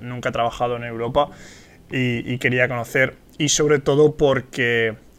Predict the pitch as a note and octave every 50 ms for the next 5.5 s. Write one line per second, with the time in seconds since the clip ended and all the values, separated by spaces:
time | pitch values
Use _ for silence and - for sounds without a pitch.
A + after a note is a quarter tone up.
0 | - - B2 B2 - D3+ C3+ B2+ C#3 - - C#3 C3+ C3 B2+ B2 A#2+ A#2+ - -
1 | C#3 C3 B2 A#2+ C#3+ C3+ C3 - - D3+ C3 C3 B2+ B2 B2 C3 C#3+ C#3+ C#3 D3+
2 | C#3 - - C#3+ C3 B2+ C#3 C3 B2 A2+ - C3 C3 C3 B2+ B2 C3 C3+ C3 C#3
3 | C3 - B2 B2+ C3 B2+ - C3 B2 B2+ C#3 D3+ D#3+ D#3 C#3+ E3 D3 C3 A#2 -
4 | - - B2 C3 C3+ C3 C3 C#3 C3 C3 B2+ B2+ B2 A#2+ B2+ B2 B2 A#2+ A#2 -
5 | C#3 C#3 C#3 C3 B2 A#2+ - B2+ A#2 A#2